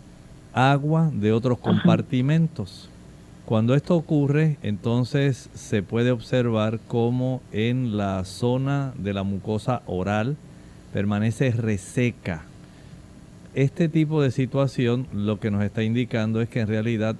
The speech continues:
Speaker 1: a pesar de que ella usa su insulina,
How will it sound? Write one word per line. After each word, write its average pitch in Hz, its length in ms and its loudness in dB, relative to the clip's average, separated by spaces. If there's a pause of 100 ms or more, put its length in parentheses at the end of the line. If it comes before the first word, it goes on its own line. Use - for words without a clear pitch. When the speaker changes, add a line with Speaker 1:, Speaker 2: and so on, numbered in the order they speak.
(100)
Speaker 1:
a 92 120 -4
pesar 104 500 -2
de 107 140 -2
que 107 140 -4
ella 104 200 -2
usa 101 680 -2
su 101 200 -6
insulina, 104 680 -4